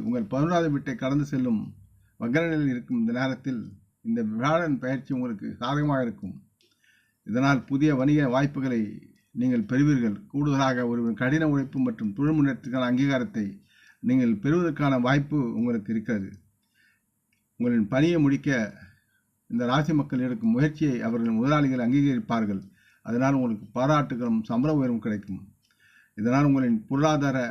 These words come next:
நிதிகளில் முதலீடு செய்வது ஒரு சிறந்த நேரமாக இருக்கும். மேலும் நீங்கள் குறிப்பிடத்தக்க லாபங்களை பெறுவீர்கள். நீங்கள் சொத்தை வாரிசு முறையில் பெறுவீர்கள் அல்லது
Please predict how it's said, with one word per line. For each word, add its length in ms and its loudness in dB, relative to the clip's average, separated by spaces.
நிதிகளில் 440 2
முதலீடு 300 0
செய்வது 320 -2
ஒரு 100 -4
சிறந்த 340 -2
நேரமாக 480 2
இருக்கும். 380 -4
மேலும் 340 2
நீங்கள் 260 -2
குறிப்பிடத்தக்க 640 -4
லாபங்களை 400 0
பெறுவீர்கள். 460 -4
நீங்கள் 360 4
சொத்தை 340 0
வாரிசு 360 2
முறையில் 360 0
பெறுவீர்கள் 480 0
அல்லது 220 -2